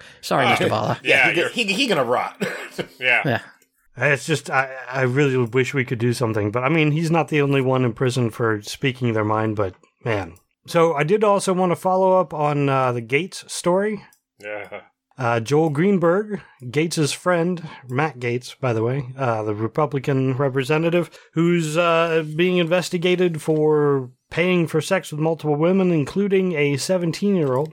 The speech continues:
Speaker 4: Uh, there was a letter written by Joel Greenberg in the final months of, uh, Trump's presidency that had asked for a pardon. He wrote this letter to, oh, what's his name? The, uh,
Speaker 1: Stone.
Speaker 4: Stone.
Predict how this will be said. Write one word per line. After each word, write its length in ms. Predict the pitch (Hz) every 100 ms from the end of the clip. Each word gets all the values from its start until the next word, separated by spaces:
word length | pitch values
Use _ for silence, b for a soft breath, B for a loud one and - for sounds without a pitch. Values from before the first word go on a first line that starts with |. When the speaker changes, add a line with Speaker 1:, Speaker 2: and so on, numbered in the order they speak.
| _
Speaker 4:
Uh, 380 | - 139 160 160
there 140 | 160 196
was 200 | 202 180
a 120 | 190
letter 480 | 185 262 233 220 - b b b -
written 320 | 190 226 185
by 160 | 175
Joel 220 | 160 160 156
Greenberg 680 | 156 151 147 160 196 175 b b -
in 240 | 139 139
the 200 | 139 139
final 440 | 131 160 185 175 156
months 500 | 143 175 185 - -
of, 580 | 151 143 143 135 127 139
uh, 180 | 135
Trump's 320 | 135 165 156 -
presidency 880 | - 170 151 131 120 - 107 120 b b
that 220 | 123 135
had 200 | 120 147
asked 460 | 139 151 165 147 -
for 720 | - - 156 147 143 139 131 - b b
a 80 | 135
pardon. 600 | 131 - 220 143 104 104
He 200 | - 143
wrote 300 | 131 165 -
this 260 | 156 139 156
letter 320 | 151 151 143
to, 680 | - - 139 135 131 123 123 b _ 127
oh, 140 | 120
what's 260 | 107 113 123
his 180 | 113 107
name? 420 | 104 98 95 95 -
The, 300 | 117 113 113
uh, 60 | 110
Speaker 1:
Stone. 40 | 131
Speaker 4:
Stone. 680 | 139 151 127 101 98 101